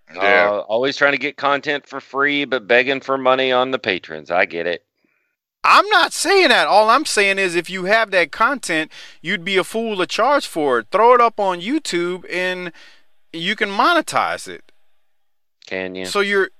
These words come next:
Speaker 3: that person would be making money that way.
Speaker 2: Okay.
Speaker 3: Oh, you ain't
Speaker 2: Well,
Speaker 3: got no comeback, nah, huh?
Speaker 2: well, on the positive side, Mister Positivity here, um, I will say, man, we got a new champ,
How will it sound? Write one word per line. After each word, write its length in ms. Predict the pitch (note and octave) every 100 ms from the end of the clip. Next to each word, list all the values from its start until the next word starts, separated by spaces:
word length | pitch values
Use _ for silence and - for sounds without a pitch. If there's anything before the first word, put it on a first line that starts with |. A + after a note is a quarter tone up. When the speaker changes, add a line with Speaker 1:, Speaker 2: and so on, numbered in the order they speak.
| -
Speaker 3:
that 220 | F#3 A3
person 340 | A3 G#3 G#3+
would 160 | G#3 F#3
be 80 | G3+
making 320 | G#3 G#3+ G3+
money 320 | G#3 G#3+ G#3+
that 380 | G3 G3+ C#4+ B3
way. 380 | A2+ F2+ F2 - _ _ _ _ _ _ _
Speaker 2:
Okay. 380 | - D#2+ D#2 - - _ _ _ _ _ _ _ _ _ _ _ _ _ _ _ _ _ _ _ _ _ _ _ _ _
Speaker 3:
Oh, 160 | D3+
you 140 | D3 D3+
ain't 60 | D3
Speaker 2:
Well, 240 | D3 C#3
Speaker 3:
got 60 | C3
no 60 |
comeback, 280 | G3 C3+ A2
nah, 220 | D#3 C#3
huh? 260 | B2+ A2 F2 _ _ _
Speaker 2:
well, 280 | - C#3 C3+
on 140 | C3 B2+
the 60 |
positive 640 | A#2 E3+ F#3 F3+ C#3+ G2+ E2+
side, 480 | - F2+ E2+ E2+ - _ _
Mister 280 | A2 - A#2+
Positivity 1000 | - G#2+ G2 F2+ - B2 G#2+ - D#2
here, 400 | D2+ D#2+ D#2 D2 - _ _ _ _ _ -
um, 300 | G#2 G2 F2
I 120 | G#2
will 300 | A2 B2 E3
say, 240 | - G#2
man, 240 | G2 A2 A#2+
we 100 | D3+
got 160 | F3+
a 80 | C#3+
new 180 | A2+ A#2+
champ, 400 | G#2+ D3 B2+ F#2+